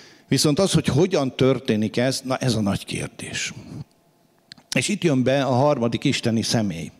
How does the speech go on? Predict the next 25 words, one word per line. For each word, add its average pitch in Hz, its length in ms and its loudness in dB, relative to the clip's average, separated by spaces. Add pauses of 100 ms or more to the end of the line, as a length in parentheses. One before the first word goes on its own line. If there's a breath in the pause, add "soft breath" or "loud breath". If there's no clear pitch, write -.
(840 loud breath)
akit 127 340 -2
olyan 127 240 4
nehézkes 123 580 4
is 120 140 0
így 123 200 2
kimondani, 123 520 4
hogy 107 260 2
miért 117 240 2
harmadik, 120 500 2
hiszen 113 360 2
teljesen 110 420 2
harmóniában 110 800 2
van 107 160 2
az 98 120 0
Atya, 120 380 0 (400 loud breath)
a - 100 0
Fiú 120 320 4
és 120 140 2
a 120 60 0
Szent 110 260 0
Szellem. - 680 -4 (560 loud breath)
De 156 80 2
azt 151 160 0
látjuk 165 480 2
már, 123 440 0